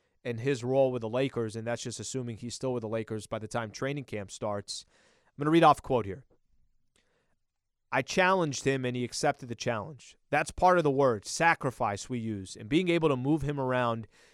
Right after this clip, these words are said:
in different spaces on the floor as we go back on the offensive end. Sometimes he's gonna be off the ball slashing. Sometimes he's gonna be in, uh, he's going to play in the dunker. Sometimes he's gonna be initiating things.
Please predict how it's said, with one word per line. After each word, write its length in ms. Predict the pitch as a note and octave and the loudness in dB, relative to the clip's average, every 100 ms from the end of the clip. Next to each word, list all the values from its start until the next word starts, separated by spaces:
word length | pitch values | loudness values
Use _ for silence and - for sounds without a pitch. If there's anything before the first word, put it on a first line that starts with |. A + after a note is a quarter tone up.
| _ | _
in 160 | D3 A2+ | -10 0
different 340 | D#3 F#3+ E3+ | 0 2 -4
spaces 440 | - D#3+ D#3 D3+ | 2 2 4 2
on 120 | C3+ A#2+ | 2 0
the 80 | |
floor 360 | G#2+ - C3 A#2 | -4 -4 -2 0
as 160 | G#2 B2+ | -2 -6
we 80 | |
go 160 | B2+ B2+ | -2 -2
back 300 | A2+ C3 - | 2 0 0
on 120 | B2 | -4
the 80 | A#2 | 0
offensive 520 | A#2+ B2 B2 A#2+ A2 | 0 0 -2 -8 -6
end. 280 | A#2 A#2 A2 _ _ _ | -4 -4 -6 _ _ _
Sometimes 480 | - E3 D#3 F#3 E3+ | 0 2 6 6 6
he's 100 | D3 | 0
gonna 160 | E3 D#3+ | 0 2
be 140 | D3+ | 6
off 220 | D3+ E3 | 8 6
the 80 | E3+ | 4
ball 200 | D3+ D3 | 4 4
slashing. 680 | - D#3 D#3+ F3+ - G3 F#3 _ _ - | 2 2 2 2 0 -4 -6 _ _ -4
Sometimes 460 | - E3+ F3+ E3 | 0 2 4 4
he's 100 | D3 | 2
gonna 200 | C#3+ D#3 | 2 2
be 160 | D3 D3 | 4 2
in, 160 | C#3 - | 2 -4
uh, 300 | B2+ B2 B2 - | -4 -2 -2 -4
he's 220 | C#3+ C#3 | -4 0
going 200 | D#3 D#3 | 2 2
to 60 | C#3+ | 0
play 300 | - D#3 D3 | 0 0 0
in 80 | |
the 80 | B2 | -4
dunker. 580 | A2 C#3+ F3 F3 G3 G3 - _ - | 2 6 6 6 2 2 -4 _ -4
Sometimes 460 | - E3+ F#3 E3+ | -2 2 4 2
he's 80 | D3 | 0
gonna 180 | E3+ E3 | 0 2
be 140 | D#3 | 2
initiating 560 | C#3 D3+ D3 F#3+ F3 E3+ | 2 0 0 2 2 2
things. 460 | - F3+ F#3 E3 | 0 -2 -2 -8